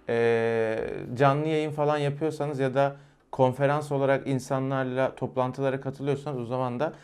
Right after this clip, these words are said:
işe yarayabilir gibi görünüyor. Ben şimdi şunun bir fişini takayım, bir de performansına bakalım.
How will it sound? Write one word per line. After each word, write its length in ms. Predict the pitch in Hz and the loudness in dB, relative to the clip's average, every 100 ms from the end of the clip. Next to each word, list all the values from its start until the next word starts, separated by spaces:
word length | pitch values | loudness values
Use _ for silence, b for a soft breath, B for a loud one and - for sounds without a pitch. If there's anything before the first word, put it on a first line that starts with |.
| B | B
işe 200 | - - | -8 2
yarayabilir 440 | 143 135 139 135 139 | 4 4 2 0 -4
gibi 220 | 120 104 | -4 -2
görünüyor. 400 | 107 110 139 175 B B _ | -2 -2 -4 -6 B B _
Ben 100 | 120 | -2
şimdi 240 | 123 139 131 | 0 -2 -4
şunun 260 | - 131 | -4 -6
bir 40 | 123 | -6
fişini 300 | - 135 131 | -8 -6 -4
takayım, 340 | 117 113 135 | -4 -4 -2
bir 60 | 113 | -2
de 60 | |
performansına 760 | 120 120 110 117 113 110 107 110 | -2 -2 -2 -4 -6 -8 -6 -6
bakalım. 340 | 101 104 139 | -2 -2 -4